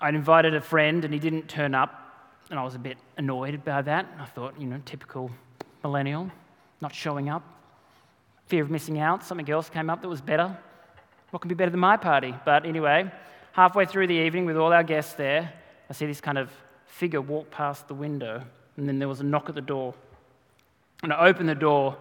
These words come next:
to see my friend dressed as Santa Claus in the full kit with a, with a bag of goodies. And so persuasive was this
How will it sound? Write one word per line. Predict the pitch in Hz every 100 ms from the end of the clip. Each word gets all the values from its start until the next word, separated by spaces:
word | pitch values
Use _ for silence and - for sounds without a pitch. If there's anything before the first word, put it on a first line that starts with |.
| - - - _ _
to | -
see | - 151 143 139 147 -
my | 151 135
friend | - - 165 151 143 151 180
dressed | 139 151 139 - - - - - _ _
as | 135
Santa | - 190 180 175
Claus | 147 139 123 147
in |
the | 139
full | - 180 170
kit | - 147 131 - - _ _ _ _ _
with | 156 139
a, | 131 -
with | 151
a | 143
bag | 139 - 175 175 170
of | 170 151
goodies. | 165 165 160 156 156 - - - _ _ _ _ _ _ -
And | 156 160
so | - - 196 202 202
persuasive | 202 180 - 175 170 170 151 139 135
was | 143 143 139
this | 139 139